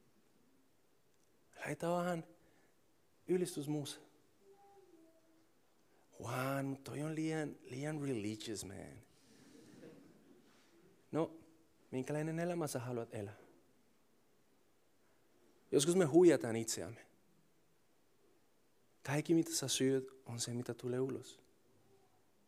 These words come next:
Mitä sä, sä, mitä sä otat itselle? Ravintoa. Tää on yksi niistä syistä, miksi meillä on se taistelu ja miksi the struggle is real. Mut mä haluan avata sulle se toinen. Ja aika usein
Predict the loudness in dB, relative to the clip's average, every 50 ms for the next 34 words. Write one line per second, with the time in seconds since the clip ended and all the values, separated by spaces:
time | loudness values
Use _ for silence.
0 | _ _ _ _ _ _ _ _ _ _ _ _ _ _ _ _ _ _ _ _
1 | _ _ _ _ _ _ -8 -4 -4 -4 -4 -4 -4 -4 -4 -6 -6 -6 -4 -4
2 | -4 -2 -2 -4 -2 -2 0 0 -2 -4 -6 -12 -12 -14 -20 -20 -20 -20 _ _
3 | -6 -6 -4 -6 -8 -8 -10 -14 -20 _ _ _ _ -20 -20 _ _ -4 -2 0
4 | 0 0 0 -4 -6 -12 -18 -20 -20 -20 _ _ _ _ _ -16 -14 -14 -14 -16
5 | -20 -20 _ _ _ -20 -20 -20 -20 _ -20 _ _ _ _ -20 -14 _ -14 -14
6 | -14 -20 -20 -20 -20 -20 -20 -10 _ 2 4 4 4 8 10 10 10 10 8 6
7 | 6 6 6 4 2 4 4 4 2 4 4 4 6 6 6 4 2 -4 -2 0
8 | 2 2 2 2 0 -2 -6 -8 -6 -4 -4 -4 -2 -4 -4 -2 0 0 0 0
9 | 0 -2 -2 0 2 2 2 2 0 0 -2 -2 -2 -2 -2 -2 -4 -12 -18 -20
10 | -20 -20 -10 0 2 4 6 6 6 6 8 6 4 4 2 0 4 4 4 4
11 | 2 -2 6 8 8 8 8 6 4 0 -2 -8 -14 -6 -2 0 2 4 4 4
12 | 4 4 4 4 4 6 4 2 2